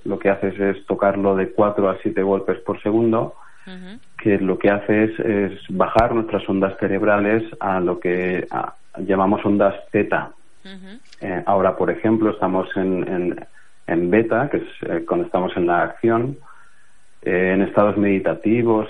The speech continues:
Speaker 1: y, y de relajación estamos en ondas alfa, que es de siete a once ciclos por segundo.
Speaker 2: Ujú.
Speaker 1: Con el tambor, eh, bajamos las ondas a zeta, eh, que es de cuatro a siete ciclos por segundo,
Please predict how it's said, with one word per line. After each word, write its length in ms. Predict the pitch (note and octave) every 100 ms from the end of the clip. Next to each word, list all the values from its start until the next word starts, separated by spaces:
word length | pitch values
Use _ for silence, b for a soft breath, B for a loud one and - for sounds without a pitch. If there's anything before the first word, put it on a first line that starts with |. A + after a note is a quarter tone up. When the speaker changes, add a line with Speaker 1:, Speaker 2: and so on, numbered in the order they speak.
| -
Speaker 1:
y, 60 |
y 400 | F#2+ G2 F#2 G2
de 140 | F#2 F2+
relajación 920 | F2+ F2 - - G2 G2 G2+ G2 G2
estamos 340 | - F#2+ F#2+
en 60 | F#2+
ondas 300 | G2 F#2 -
alfa, 460 | A2+ A2+ G#2+ A#2 C3 - -
que 100 | -
es 80 | E2+
de 140 | E2+ E2
siete 300 | G2 F#2+ F#2+
a 120 | F#2+
once 480 | F#2 F#2+ - F#2 F2 B B - -
ciclos 280 | - - -
por 220 | - F2+
segundo. 540 | - A#2 A#2 A2+ A#2 - -
Speaker 2:
Ujú. 320 | - F#3+ G#3+
Speaker 1:
Con 200 | - G#2
el 120 | G2
tambor, 560 | - F#2+ F#2+ G#2+ A2 - -
eh, 440 | - G#2 G2 F#2+ F#2 F#2
bajamos 440 | F#2 G2+ G2 F#2+
las 100 | F#2 G2+
ondas 340 | G2 G2 G2
a 160 | F#2 -
zeta, 540 | G#2+ G#2+ G2+ G#2 - - - -
eh, 520 | G2+ F#2+ F#2+ F#2 F2+
que 60 | F#2+
es 60 | F#2
de 80 |
cuatro 240 | F2 G2 F#2+
a 20 |
siete 220 | F#2+ F#2
ciclos 300 | - F#2+ F#2+ -
por 220 | G2 -
segundo, 560 | F#2+ G#2 G#2 G2+ A2